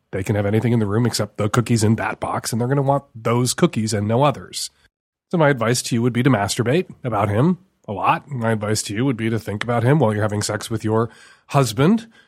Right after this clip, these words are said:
My advice to you would be to take that sexual energy home, to enjoy it, to stop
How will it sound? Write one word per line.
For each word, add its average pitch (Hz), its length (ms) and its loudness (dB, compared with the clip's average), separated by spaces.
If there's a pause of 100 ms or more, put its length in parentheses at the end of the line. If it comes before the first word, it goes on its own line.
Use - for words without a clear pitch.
(100)
My 107 140 0
advice 107 380 2
to - 80 -2
you 120 60 2
would 135 100 0
be 117 80 0
to 107 60 -6
take 107 220 -6
that 113 160 -4
sexual 113 380 -4
energy 123 320 -2
home, 127 180 2
to 170 140 0
enjoy 156 440 2
it, 123 180 -6
to 123 100 -10
stop - 420 -2